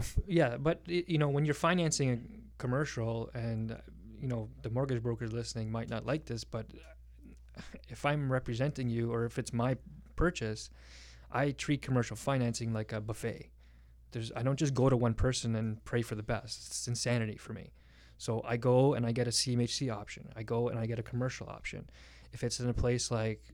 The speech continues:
Speaker 2: Hamilton or K W or even smaller towns anywhere in Ontario, they'll likely have local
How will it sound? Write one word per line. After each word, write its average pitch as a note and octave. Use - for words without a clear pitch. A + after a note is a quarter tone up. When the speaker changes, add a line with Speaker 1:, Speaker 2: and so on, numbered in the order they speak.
Speaker 2:
Hamilton A#2
or A2+
K A#2
W A2+
or C3
even D#3
smaller C3
towns B2+
anywhere C3
in A#2
Ontario, A#2
they'll A#2+
likely B2+
have A#2
local B2